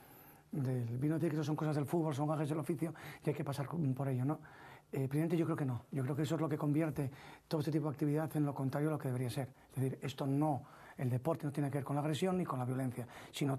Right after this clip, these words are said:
todo lo contrario, ¿no? Ni siquiera el boxeo, poniéndolo como ejemplo. Es decir, el deporte precisamente tiene que ser como una,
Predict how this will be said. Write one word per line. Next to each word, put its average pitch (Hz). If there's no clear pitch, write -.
todo 160
lo 151
contrario, 123
¿no? 147
Ni 151
siquiera 170
el 165
boxeo, 131
poniéndolo 139
como 127
ejemplo. 123
Es -
decir, 147
el 139
deporte 160
precisamente 170
tiene 165
que 151
ser 165
como 151
una, 151